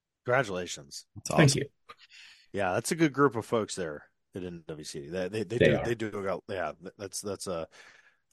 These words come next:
Speaker 1: what a great job. Good for
Speaker 3: Yeah.
Speaker 1: you, man. I'm happy, I'm happy for
Speaker 3: Thank
Speaker 1: you.
Speaker 3: you. It's hard
Speaker 1: What, what
Speaker 3: leaving
Speaker 1: do
Speaker 3: this
Speaker 1: you
Speaker 3: community. <laughs> It's
Speaker 1: Yeah,
Speaker 3: hard leaving this
Speaker 1: it
Speaker 3: community.
Speaker 1: is, man. Once you're, once it's in, you know, it's got its claws in you, it's hard to leave.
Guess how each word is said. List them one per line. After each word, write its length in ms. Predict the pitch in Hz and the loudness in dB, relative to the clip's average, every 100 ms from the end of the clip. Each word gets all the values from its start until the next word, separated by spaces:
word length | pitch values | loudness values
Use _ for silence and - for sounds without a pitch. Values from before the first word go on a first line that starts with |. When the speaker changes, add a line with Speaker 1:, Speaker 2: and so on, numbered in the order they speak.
| _ _ | _ _
Speaker 1:
what 100 | 156 | -6
a 20 | |
great 240 | 151 110 92 | -4 -4 -6
job. 300 | 85 73 - _ _ _ - | -6 -8 -8 _ _ _ -4
Good 120 | 185 | 2
for 120 | 208 | 4
Speaker 3:
Yeah. 100 | 139 | 4
Speaker 1:
you, 120 | - | 0
man. 160 | 131 85 | -10 -10
I'm 120 | 113 | -6
happy, 280 | - 98 - | 0 0 0
I'm 160 | 104 113 | -4 -4
happy 260 | 92 82 78 | -4 -6 0
for 100 | 285 | 2
Speaker 3:
Thank 160 | - | 4
Speaker 1:
you. 60 | - | 2
Speaker 3:
you. 100 | - _ - - _ | -2 _ -20 -20 _
It's 140 | - - | 6 12
hard 220 | 123 101 | 12 12
Speaker 1:
What, 100 | 98 | 8
what 100 | 165 | 6
Speaker 3:
leaving 80 | 90 | 6
Speaker 1:
do 40 | |
Speaker 3:
this 20 | - | 4
Speaker 1:
you 40 | |
Speaker 3:
community. 400 | - 90 90 - - - | 4 2 2 -2 -8 10
<laughs> 0 | - - 196 185 | 12 12 10 8
It's 140 | 165 127 | 8 6
Speaker 1:
Yeah, 140 | 123 | 10
Speaker 3:
hard 220 | 120 120 | 12 12
leaving 220 | 117 117 113 | 12 10 10
this 80 | |
Speaker 1:
it 140 | 147 170 | 10 10
Speaker 3:
community. 220 | 175 175 | 10 10
Speaker 1:
is, 220 | 143 120 | 8 6
man. 260 | 127 123 123 | 2 2 4
Once 220 | 143 - | 2 2
you're, 220 | 143 123 - | 2 0 -2
once 260 | 117 127 | -4 -2
it's 160 | 120 - | -4 -2
in, 240 | 120 117 98 | -2 -2 -6
you 180 | 90 107 | -8 -4
know, 80 | 101 | -4
it's 200 | 92 - | -4 -4
got 120 | 117 | -2
its 120 | 98 | -4
claws 340 | - 113 107 87 | -6 -4 -4 -4
in 80 | |
you, 60 | 80 | -10
it's 140 | 80 | -10
hard 160 | 98 95 | -8 -8
to 60 | 87 | -6
leave. 240 | 95 85 | -6 -6